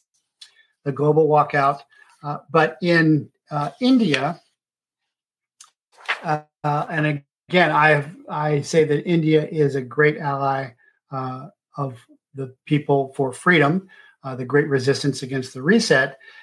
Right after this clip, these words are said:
And, uh, Bill Gates and Adar Poonwalis's game is over. This, again, is posted upon my Patreon dot com slash Jeffrey Prather and on Jeffrey Prather dot locals dot com. The Bombay High Court took cognizance and issued a notice in a vaccine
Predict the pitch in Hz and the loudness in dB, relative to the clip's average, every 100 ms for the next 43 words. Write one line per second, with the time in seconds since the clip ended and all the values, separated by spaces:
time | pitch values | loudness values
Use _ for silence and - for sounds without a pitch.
0 | _ _ 143 139 139 - - 139 131 151 | _ _ -6 -2 -2 -4 -14 -12 -12 -2
1 | 170 175 156 160 156 151 - - 151 147 | 0 2 2 2 2 -2 -12 -8 -6 -6
2 | 156 127 147 151 151 156 - 151 147 147 | -8 -4 0 4 4 2 0 0 2 0
3 | 143 143 127 120 151 151 160 165 135 123 | -2 -6 -8 -4 -2 0 -2 -4 -6 -6
4 | - 220 254 156 135 139 156 160 151 196 | -2 0 2 2 2 4 2 0 0 2
5 | 165 139 - 151 151 - 156 151 147 143 | 2 0 -6 -2 0 0 -4 -2 -2 0
6 | 143 143 139 - 170 170 170 165 160 160 | -2 -6 -8 -2 -2 2 4 4 2 0
7 | 156 156 - 156 160 147 151 147 151 151 | 0 -2 0 -2 -2 0 0 2 0 0
8 | 151 139 139 131 - 139 139 143 139 139 | -6 -8 -8 -10 -12 -16 -14 -14 -12 -14
9 | 143 151 151 147 147 147 - 143 143 - | -10 -6 -4 -4 -4 -6 -6 -6 -6 -12
10 | - - _ 139 143 156 180 180 156 160 | -20 -20 _ -4 2 4 4 2 2 2
11 | 165 - 175 - 156 156 160 156 156 151 | 0 0 -2 0 -6 -2 0 0 -2 -4
12 | 151 147 165 147 143 143 147 151 147 139 | -8 -8 -8 -8 -4 -2 0 -2 -2 -8
13 | 127 151 - - 170 165 160 | -2 -2 -2 -6 -4 -4 -6